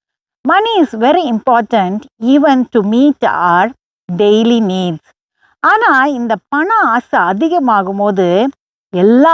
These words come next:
பிரச்சனைக்கும் அது வேறாயிருது. But when the desire for money is more, it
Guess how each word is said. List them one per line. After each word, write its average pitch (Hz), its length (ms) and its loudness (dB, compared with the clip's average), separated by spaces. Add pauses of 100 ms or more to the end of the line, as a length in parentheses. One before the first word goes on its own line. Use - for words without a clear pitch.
(160)
பிரச்சனைக்கும் 214 880 -4 (300)
அது 190 200 0 (380)
வேறாயிருது. 180 800 0 (680)
But 311 140 2 (160)
when 381 160 2 (440)
the 214 120 2 (800)
desire 330 500 2 (120)
for 202 180 0 (340)
money 269 300 -2 (140)
is 190 100 -10 (240)
more, 202 260 2 (800)
it 208 120 -2